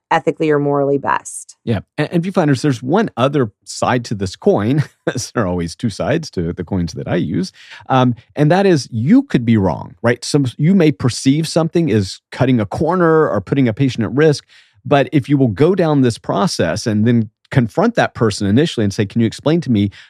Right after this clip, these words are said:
Speaker 2: You may find that there is some rationale, some good scientific legitimacy to what they're doing. And so I think that you have to be also open-minded to, to enough to say, "Okay, hey, I just learned something today." And that's,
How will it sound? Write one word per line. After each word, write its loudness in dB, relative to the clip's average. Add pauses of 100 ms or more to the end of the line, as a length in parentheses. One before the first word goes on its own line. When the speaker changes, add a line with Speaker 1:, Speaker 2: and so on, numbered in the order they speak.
(100)
Speaker 2:
You 4
may 4
find 2
that 4
there 2
is 2
some 0
rationale, -2
some -2
good 2
scientific 0
legitimacy 0
to -6
what -2
they're -2
doing. 0
And -4
so 0
I 2
think 0
that 0 (180)
you 2
have 2
to -2
be 4
also 0
open-minded 2 (220)
to, 2
to -2
enough 2
to -2
say, 2
"Okay, 0
hey, 0
I 2
just -4
learned 0
something -4
today." -6
And 0
that's, 0